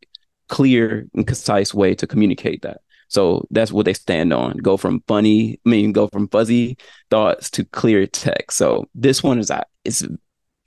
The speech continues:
so useful for you, like, everyday entrepreneurs. I use it all the time. Like, sometimes when I'm just trying to,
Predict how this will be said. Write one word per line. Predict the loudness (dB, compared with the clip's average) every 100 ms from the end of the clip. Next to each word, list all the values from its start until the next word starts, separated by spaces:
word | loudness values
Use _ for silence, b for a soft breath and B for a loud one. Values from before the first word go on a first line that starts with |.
| _ _ -6
so | 0 4 6
useful | 6 4 2 0 0
for | 0 2
you, | 4 4
like, | 2 0 -6 -2
everyday | 0 2 2 2 0 -4
entrepreneurs. | -6 0 2 4
I | 2
use | 2 2
it | 0
all | 2 2
the | 2
time. | -2 -6 -8 -8
Like, | -6 0
sometimes | -2 0 -2 0
when |
I'm | 0
just | -2
trying | -2 -2 -2
to, | -2 0 -2